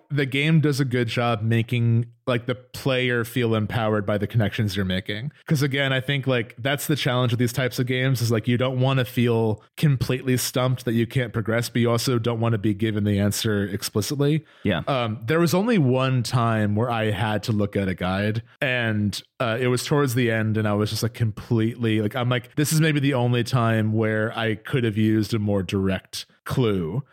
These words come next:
Speaker 2: Mm-hmm.
Speaker 1: 'Cause I, when I, when I looked at a guide, I, I, I'm like, "I don't know if I would have put this together, actually."
Speaker 2: Interesting.
Speaker 1: And this is at the very end, and I'm like, "That's maybe a bummer."
Speaker 2: <laughs>
Speaker 1: But that could just, it also probably was because it was three in the morning,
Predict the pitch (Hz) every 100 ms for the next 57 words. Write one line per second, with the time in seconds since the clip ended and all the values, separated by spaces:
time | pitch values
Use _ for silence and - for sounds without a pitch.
0 | - 120 107 147 127 - _ - 170 160
1 | 147 147 143 135 135 131 123 120 120 -
2 | 143 131 131 117 117 117 113 110 131 120
3 | 123 123 120 117 120 131 151 135 127 117
4 | 107 104 - 110 98 - 92 87 87 85
5 | - - 104 151 131 98 87 90 127 123
6 | 120 117 123 113 113 113 110 110 101 101
7 | 92 95 98 98 95 123 - 117 110 104
8 | 101 101 95 92 92 107 - _ 110 170
9 | 160 135 139 131 165 214 185 180 156 160
10 | - - 185 196 - 226 233 - - _
11 | - 151 147 180 185 185 143 131 139 120
12 | 117 117 - 117 117 101 98 92 92 90
13 | 110